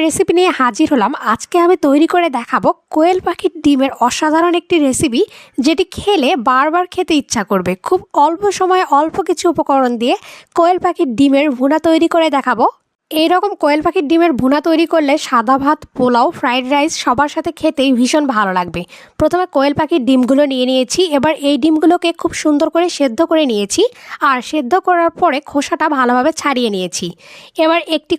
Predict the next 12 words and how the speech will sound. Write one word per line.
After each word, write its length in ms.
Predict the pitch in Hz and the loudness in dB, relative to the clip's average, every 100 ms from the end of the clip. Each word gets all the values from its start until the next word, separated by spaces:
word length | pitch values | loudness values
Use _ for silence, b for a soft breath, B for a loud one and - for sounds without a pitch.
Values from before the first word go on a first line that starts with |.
| 302 | 0
কড়াইয়ে 300 | 294 320 320 302 | 2 2 0 0
পরিমাণ 280 | 294 285 285 | 2 2 0
মতো 140 | 294 311 269 | -2 -2 0
তেল 140 | 262 277 | 2 2
দিয়ে 140 | 285 294 | 0 0
দিলাম। 180 | 262 277 - _ | 0 -2 -6 _
তেলের 260 | 294 277 302 | 0 0 2
ভিতরে 240 | 311 330 320 | 0 2 2
অ্যাড 140 | 254 - | 0 -2
করে 140 | - 311 285 | 0 0 0
দিলাম 160 | 285 294 | -2 -4
সামান্য 280 | - 220 254 | -2 0 0